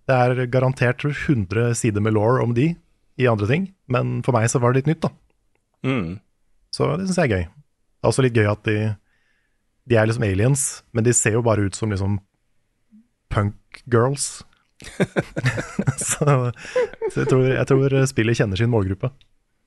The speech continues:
Speaker 2: Mm. Ja, det tror jeg også. Så, nei, jeg vet ikke, nå har jo ingen av oss,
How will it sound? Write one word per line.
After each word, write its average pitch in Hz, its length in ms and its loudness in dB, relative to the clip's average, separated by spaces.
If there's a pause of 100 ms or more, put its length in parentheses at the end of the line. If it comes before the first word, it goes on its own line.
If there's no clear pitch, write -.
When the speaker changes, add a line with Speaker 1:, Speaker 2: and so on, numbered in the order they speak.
(240)
Speaker 2:
Mm. 104 300 0 (380)
Ja, 101 120 2
det 110 160 4
tror 117 140 4
jeg 85 100 0
også. 87 160 -8 (2250)
Så, - 240 -4 (400)
nei, 135 160 2
jeg 147 180 2
vet 123 140 2
ikke, 143 100 0
nå 135 80 2
har 127 160 6
jo 131 80 4
ingen 104 160 -2
av 107 60 0
oss, - 100 -8